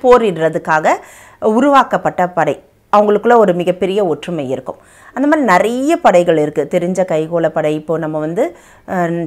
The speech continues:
தஞ்சாவூர்ல ஒரு படை வீரர்கள் பார்த்தோம் இல்லையா? அந்த மாதிரி ஒவ்வொரு இடத்துலையும்,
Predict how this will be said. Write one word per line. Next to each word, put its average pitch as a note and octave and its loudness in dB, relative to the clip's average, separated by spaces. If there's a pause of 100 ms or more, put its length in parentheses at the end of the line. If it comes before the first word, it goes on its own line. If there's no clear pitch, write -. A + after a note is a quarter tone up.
தஞ்சாவூர்ல G3 2
ஒரு D3+ 0
படை D#3 0
வீரர்கள் D3 -2
பார்த்தோம் C#3+ -6
இல்லையா? C#3+ -4
அந்த C4+ 0
மாதிரி F3+ -6 (400)
ஒவ்வொரு C#4 4
இடத்துலையும், F#3+ 0